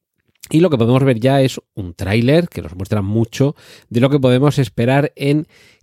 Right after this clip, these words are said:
Killers of the Flower Moon, los asesinos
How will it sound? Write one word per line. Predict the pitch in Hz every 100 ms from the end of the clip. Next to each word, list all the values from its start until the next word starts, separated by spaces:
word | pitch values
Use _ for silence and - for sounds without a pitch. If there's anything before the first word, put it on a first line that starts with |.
| _ _
Killers | - 165 180 185 156
of | 143
the | 151
Flower | - 131 135 110
Moon, | 95 98 87
los | 92 92 -
asesinos | - 107 - 101 95 - - 156 156 156 165